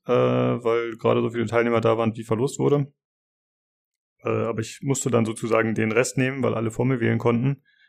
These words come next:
Und bei mir war's dann, äh, Cyberpunk zwanzig siebenundsiebzig, die Xbox One-Version.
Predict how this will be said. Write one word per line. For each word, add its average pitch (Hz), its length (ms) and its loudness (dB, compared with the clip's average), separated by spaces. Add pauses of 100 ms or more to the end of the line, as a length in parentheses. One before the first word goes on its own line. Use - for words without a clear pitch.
(140)
Und 123 160 -2
bei 123 120 4
mir 135 160 6
war's 147 260 4
dann, 135 260 2
äh, 123 300 -2
Cyberpunk 143 460 0
zwanzig 135 240 -2
siebenundsiebzig, 139 560 -4
die 131 160 -2
Xbox - 420 -2
One-Version. 117 880 2